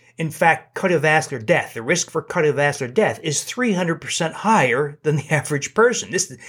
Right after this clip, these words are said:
and death is not a benign condition, right? So that alone is a major issue. And people with prediabetes, we can develop many of the complications of di-,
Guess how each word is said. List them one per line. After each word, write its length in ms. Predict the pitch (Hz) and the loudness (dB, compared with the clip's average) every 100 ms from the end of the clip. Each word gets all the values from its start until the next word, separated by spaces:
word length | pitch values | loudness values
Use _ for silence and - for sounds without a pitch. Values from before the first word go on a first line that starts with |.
| - - | -16 -2
and 220 | - 151 | 2 4
death 240 | 220 196 | 4 2
is 240 | 170 139 - | -2 -2 2
not 140 | 170 | 4
a 40 | 156 | 4
benign 540 | 156 139 180 135 117 | 4 2 0 0 -4
condition, 480 | - 143 208 - 110 | -2 2 2 2 0
right? 240 | 139 214 - - - | 2 2 -2 -14 -8
So 120 | - | -2
that 220 | 151 269 | 4 6
alone 400 | 277 269 233 117 - | 6 4 2 -2 -8
is 160 | 135 | -6
a 60 | 233 | -2
major 680 | 185 123 113 110 160 208 - _ _ | -2 -2 -6 -4 -6 -6 -8 _ _
issue. 400 | 262 262 - 107 _ - - - - | 2 2 2 -4 _ -20 -20 -20 -2
And 300 | 175 160 - - | 0 0 -2 -2
people 200 | 208 208 | -2 2
with 260 | 202 - | 0 -2
prediabetes, 840 | - 208 156 151 147 160 220 139 - | 0 0 4 2 2 0 -2 -4 -2
we 220 | 175 240 | 0 0
can 300 | - 254 285 | 0 0 2
develop 420 | 233 143 104 - | 2 2 0 -8
many 360 | 123 143 165 190 | -2 2 4 4
of 120 | 156 | 2
the 60 | 139 | -2
complications 840 | - 147 147 139 190 233 - 135 | 0 0 0 0 2 0 0 -2
of 140 | 120 | -2
di-, 360 | 117 110 113 113 | 0 2 0 -4